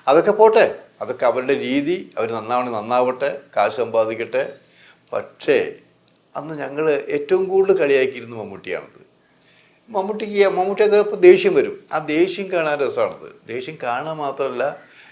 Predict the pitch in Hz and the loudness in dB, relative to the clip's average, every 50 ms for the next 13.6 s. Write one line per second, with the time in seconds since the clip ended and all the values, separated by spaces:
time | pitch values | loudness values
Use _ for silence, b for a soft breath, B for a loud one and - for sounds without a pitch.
0 | B - 139 143 143 - 139 139 - 165 151 147 123 110 107 - - - - _ | B -10 -8 -8 -8 -10 -14 -12 -10 -10 -8 -8 -8 -8 -10 -10 -16 -20 -20 _
1 | _ _ _ _ - - - - 151 147 160 170 175 190 180 156 135 117 117 110 | _ _ _ _ -20 -20 -16 -10 -6 -4 -2 -2 -2 -2 -4 -4 -2 -2 -4 -4
2 | 101 101 85 - _ _ _ _ - - - 151 156 156 170 165 165 - - 143 | -4 -6 -16 -18 _ _ _ _ -20 -16 -12 -8 -6 -4 -2 0 0 0 -2 -2
3 | 143 151 156 143 139 139 147 143 147 143 139 143 - - 170 - - 160 156 139 | -2 0 0 2 2 0 0 0 0 0 -2 -2 -4 -6 -6 -4 -4 -4 -4 -4
4 | 135 127 120 113 104 85 90 95 90 87 85 82 82 - 80 78 _ b b b | -4 -6 -6 -8 -10 -10 -12 -12 -12 -14 -14 -16 -18 -20 -20 -20 _ b b b
5 | b b b b b - - - - 156 175 185 202 202 208 185 160 147 147 165 | b b b b b -20 -16 -6 0 2 2 4 4 4 4 4 4 4 2 0
6 | 165 156 143 151 - - - 139 135 - - - - 143 113 - 107 104 107 98 | 0 0 -2 -6 -6 -4 -4 -4 -4 -6 -12 -12 -10 -10 -10 -10 -12 -14 -12 -12
7 | 87 65 - - - _ _ - 98 - - - - _ _ _ _ _ _ _ | -12 -12 -12 -16 -20 _ _ -12 -12 -12 -14 -16 -20 _ _ _ _ _ _ _
8 | _ _ _ _ _ - 131 120 113 127 151 175 170 165 156 156 156 151 - - | _ _ _ _ _ -14 -12 -10 -6 -4 -2 -2 0 2 2 0 0 0 -4 -8
9 | 156 156 151 151 147 139 135 127 123 123 127 - _ b b b b b b b | -8 -6 -6 -4 -4 -4 -4 -6 -8 -10 -14 -16 _ b b b b b b b
10 | b b b b - 123 120 117 110 107 104 101 107 117 123 131 143 156 175 175 | b b b b -2 0 0 2 2 0 0 -2 -4 -6 -6 -6 -4 -6 -8 -8
11 | 175 - 180 175 175 147 143 135 135 139 143 147 160 160 156 151 139 127 117 113 | -8 -10 -10 -10 -8 -6 -4 -4 -4 -6 -6 -6 -6 -6 -6 -8 -10 -10 -10 -10
12 | 117 - 120 113 113 110 107 101 101 95 90 85 76 - - _ _ _ _ _ | -12 -14 -14 -14 -12 -14 -12 -12 -12 -12 -12 -14 -16 -16 -18 _ _ _ _ _
13 | _ _ _ _ _ - 107 117 120 117 113 120 | _ _ _ _ _ -12 -12 -12 -12 -12 -14 -8